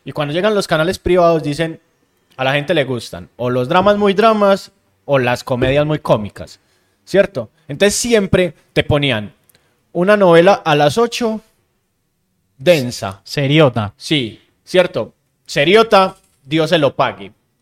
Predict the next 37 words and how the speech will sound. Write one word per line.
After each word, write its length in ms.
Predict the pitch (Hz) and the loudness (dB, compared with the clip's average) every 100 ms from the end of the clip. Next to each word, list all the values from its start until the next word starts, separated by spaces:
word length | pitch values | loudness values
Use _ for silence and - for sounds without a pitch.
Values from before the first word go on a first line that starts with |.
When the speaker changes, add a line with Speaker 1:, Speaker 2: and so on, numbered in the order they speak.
| _ _ _ _ _ - | _ _ _ _ _ -4
Speaker 1:
A 100 | 170 | 2
las 220 | 202 202 | 4 4
nueve 560 | 214 226 185 165 175 - | 2 2 2 2 -2 -6
te 100 | 131 | -8
ponía 320 | 135 127 127 | -6 -6 -4
una 160 | 147 156 | -2 -4
medio 360 | 131 113 107 | -4 -8 -10
charra, 440 | 101 156 110 87 - _ _ _ - | -4 -2 -2 -6 -18 _ _ _ -6
Pecados 400 | 127 120 131 - | -6 -4 -6 -6
Capitales. 640 | 117 117 107 92 85 - _ _ _ | -10 -10 -12 -14 -18 -20 _ _ _
Y 120 | 156 | 2
a 80 | 190 | 4
las 280 | 202 208 170 | 6 4 0
diez, 400 | 185 175 180 - _ | -2 0 -2 -8 _
una 260 | 165 143 120 | -8 -8 -8
más 180 | 117 - | -10 -6
seria, 380 | 202 131 107 - | -4 -4 -8 -14
La 180 | 110 104 | -12 -10
Saga, 420 | - 131 98 98 _ _ _ _ | -6 -6 -6 -14 _ _ _ _
¿cierto? 320 | - 160 - | -2 -2 -2
Entonces 300 | 117 110 131 | -8 -8 -6
tenías 520 | 131 123 120 123 - _ _ _ _ _ - | -6 -4 -6 -8 -14 _ _ _ _ _ -6
tres 240 | 123 113 | -4 -4
pa' 120 | 123 | -8
escoger. 440 | 117 - 110 131 - _ _ _ _ _ _ _ _ _ - | -10 -8 -6 -6 -8 _ _ _ _ _ _ _ _ _ -6
Eh, 560 | 127 135 135 135 - _ _ _ _ _ | 0 2 2 0 -8 _ _ _ _ _
pero 240 | 185 180 190 | 2 4 6
Speaker 2:
A-, 160 | 160 165 | 6 4
a-, 40 | |
a-, 260 | 165 165 156 165 | 4 4 4 2
a-, 60 | 165 | 2
hubo 200 | 175 180 | 4 4
un 100 | 202 | 4
formato 640 | - 214 208 208 202 202 | 4 4 4 2 2 0
que 140 | 185 147 | -2 0
se 140 | 147 | 2
dio, 440 | 143 147 147 143 | 2 4 4 2